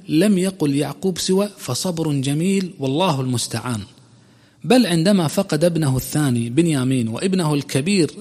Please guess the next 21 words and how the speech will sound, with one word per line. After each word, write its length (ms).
الذي 320
قال: 320
"فلن 360
أبرح 360
الأرض 420
حتى 600
يأذن 420
لي 240
أبي 360
أو 100
يحكم 360
الله 400
لي 140
وهو 260
خير 300
الحاكمين"، 600
فمكث 460
معهما، 500
وقتها 680
ماذا 280
قال؟ 320